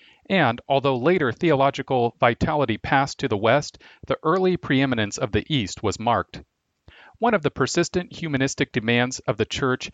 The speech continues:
was for the worship of man. Emperor worship had been, of course, man worship, but in a broader sense, all humanism is man worship, and this was the basic faith of antiquity. Some of the attacks on Christians sought to destroy Christianity's God-ordained faith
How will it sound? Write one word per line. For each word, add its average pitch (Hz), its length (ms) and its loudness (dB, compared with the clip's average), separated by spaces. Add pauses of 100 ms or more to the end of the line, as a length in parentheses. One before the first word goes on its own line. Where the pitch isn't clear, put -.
(220)
was 151 140 0
for 170 160 -2
the 139 80 0
worship 139 400 -2
of 95 140 0
man. 95 380 0 (460)
Emperor 175 360 2
worship 147 420 0
had 156 260 2
been, 113 260 0
of - 180 -6
course, 117 320 -2
man 131 280 2
worship, 98 460 -2 (240)
but 202 100 2
in 143 120 2
a - 20 0
broader 151 340 2
sense, 101 380 -4 (140)
all 208 160 2
humanism 110 680 -2
is 139 200 -2
man 139 260 0
worship, 95 460 -4 (340)
and 131 140 -2
this 185 280 -2
was 113 200 0
the - 80 -4
basic 156 580 0
faith 127 280 2
of 110 100 -10
antiquity. 95 640 -6 (580)
Some 233 220 -2
of 175 80 0
the 131 100 4
attacks 131 460 2
on 107 80 -6
Christians 107 520 -2
sought - 280 0
to 117 60 -10
destroy 123 460 0
Christianity's 120 800 -2
God-ordained 135 640 0
faith 107 400 2